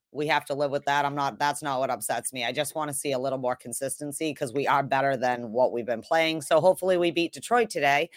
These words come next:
on a back-to-back. That'll be a good confidence booster. Also,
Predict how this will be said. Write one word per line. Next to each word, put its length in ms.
on 160
a 40
back-to-back. 640
That'll 220
be 100
a 40
good 180
confidence 500
booster. 480
Also, 580